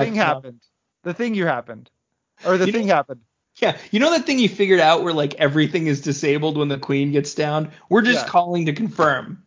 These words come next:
Speaker 2: that that
Speaker 1: Hey.
Speaker 2: also applied to the drill.
Speaker 1: Hey, just so you know, um, yeah, uh, that thing, it happened. Hundred million, please. Like, they're so useless. There's no, there's literally no reason for these guys to exist.
Speaker 2: It's unbelievable. And isn't their captain, like,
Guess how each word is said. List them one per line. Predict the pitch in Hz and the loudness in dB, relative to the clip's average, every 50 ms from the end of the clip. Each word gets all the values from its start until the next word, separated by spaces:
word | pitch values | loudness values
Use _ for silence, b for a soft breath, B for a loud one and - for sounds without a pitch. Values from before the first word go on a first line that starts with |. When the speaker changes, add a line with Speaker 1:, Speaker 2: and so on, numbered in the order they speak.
| _ _ | _ _
Speaker 2:
that | 156 151 143 147 | -4 -4 -2 2
that | 151 147 147 | 2 2 2
Speaker 1:
Hey. | 143 208 | 2 2
Speaker 2:
also | - 147 131 - 151 | 0 0 0 -2 -6
applied | 139 131 _ - 143 127 127 | -10 -10 _ -10 -8 -8 -8
to | 127 123 | -8 -10
the | 123 | -12
drill. | 131 131 123 107 - 226 - _ _ _ _ _ _ _ | -12 -12 -12 -14 -14 -16 -20 _ _ _ _ _ _ _
Speaker 1:
Hey, | 175 196 196 180 | -4 -2 -2 -2
just | 131 131 170 180 175 - | -4 -4 -4 -6 -4 -4
so | 202 196 | -4 -4
you | 196 190 165 | -2 -2 -4
know, | 151 147 143 135 120 113 113 117 - | -4 -4 -4 -4 -4 -6 -8 -12 -10
um, | - 139 139 131 127 117 113 110 113 - _ - - - - _ | -8 -6 -4 -4 -4 -6 -8 -12 -16 -20 _ -20 -20 -20 -20 _
yeah, | 160 151 156 143 123 107 - - _ _ | -4 -2 0 0 -2 -4 -8 -14 _ _
uh, | 127 127 123 120 120 123 | -8 -8 -6 -6 -6 -4
that | 123 151 160 156 - | -2 -2 -2 0 0
thing, | 190 196 220 233 226 220 - | -2 0 0 -2 -6 -6 -4
it | 160 160 | -2 -2
happened. | 160 160 131 127 - - - - - _ _ _ _ _ | 0 -2 -2 -4 -8 -14 -20 -20 -20 _ _ _ _ _
Hundred | 160 180 190 196 202 | -4 -2 -2 -2 -2
million, | 240 262 277 269 247 226 220 202 | -2 -2 -2 -2 -2 -2 -4 -4
please. | 196 196 208 202 196 202 196 190 190 190 180 208 | -6 -6 -6 -6 -6 -6 -8 -6 -8 -8 0 4
Like, | 220 214 180 | 4 4 4
they're | - 269 262 | 4 2 2
so | - - 339 349 | 2 0 -2 0
useless. | 311 277 294 339 - - 208 185 | 0 0 0 -2 0 -2 -2 0
There's | - 196 180 170 | 2 0 2 2
no, | 247 254 - - | 2 0 0 0
there's | 156 185 190 185 170 151 131 127 - | 2 2 2 4 2 0 -4 -8 -14
literally | 135 139 160 175 175 175 170 160 151 | -8 -4 -2 -2 -2 -2 -2 -4 -4
no | 143 139 139 | -4 -4 -6
reason | 131 123 127 120 110 120 110 | -6 -4 -6 -8 -8 -10 -12
for | - 120 | -12 -12
these | 117 117 | -12 -12
guys | - - 110 117 - | -14 -18 -18 -18 -18
to | - 127 | -20 -20
exist. | - - - - - - | -20 -20 -20 -20 -18 -18
Speaker 2:
It's | 147 143 - - - | -18 -16 -16 -16 -8
unbelievable. | - 170 170 165 151 151 147 147 151 143 135 135 B B B | -4 -4 -4 -2 -4 -2 -2 -2 -2 -2 -6 -8 B B B
And | 175 202 | -2 0
isn't | 226 233 214 294 311 294 | 0 0 -2 -2 -2 -2
their | 339 269 214 | -4 -6 -6
captain, | - - - 135 139 160 165 - 214 214 208 196 | -8 -8 -6 -2 -2 -2 -2 0 -2 -2 -2 -2
like, | 175 156 151 147 147 - | -2 -2 -2 -4 -4 -10